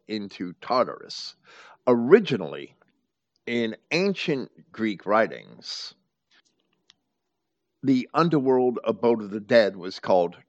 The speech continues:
Tartarus. And Hades was the god of the underworld, the, the demon that was believed by the Greeks to rule over the underworld. So,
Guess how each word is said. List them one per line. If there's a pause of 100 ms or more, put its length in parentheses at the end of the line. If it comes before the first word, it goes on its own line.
Tartarus. (1200)
And (100)
Hades (200)
was
the
god (440)
of
the
underworld, (340)
the,
the
demon (160)
that
was (160)
believed
by
the
Greeks (320)
to
rule
over
the
underworld. (400)
So,